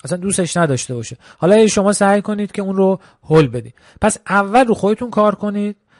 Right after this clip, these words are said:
بعد آروم آروم رو همسرتون کار کنید. این مقدمهٔ دربارهٔ بحث تغییر همسر است. نکتهٔ دومی که وجود داره، این که هدف ما باید چی باشه برای تغییر همسر.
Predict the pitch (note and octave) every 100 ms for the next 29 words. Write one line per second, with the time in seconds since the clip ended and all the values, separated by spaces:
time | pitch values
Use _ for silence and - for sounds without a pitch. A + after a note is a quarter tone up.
0 | - G#3+ B3+ E3 E3+ F3 F3 E3 E3+ A3+
1 | A3+ E3 C#3+ C3 D3 C3+ B2 G#2+ G#2 G#2
2 | - _ _ _ - - _ - D#4 D#4
3 | A#3 G#3 F3+ F#3 A#3 A#3 E3 D3+ D3+ D3+
4 | F3+ F#3 F#3+ D3 D3+ D#3+ - C#3+ C3 C#3
5 | C3+ A2+ F2+ - E2+ - - _ _ -
6 | - - - D#4 - D4 B3+ A3+ G#3+ G#3
7 | F#3 E3 D3+ C3+ C#3 C3+ C3+ B3 C#4+ E3+
8 | E3 F#3 G#3+ A3+ G#3+ F#3 F#3 - A#3+ D3
9 | C3 A#2+ A2 G#2+ A2 G#2+ G#2+ G#2 G2+ -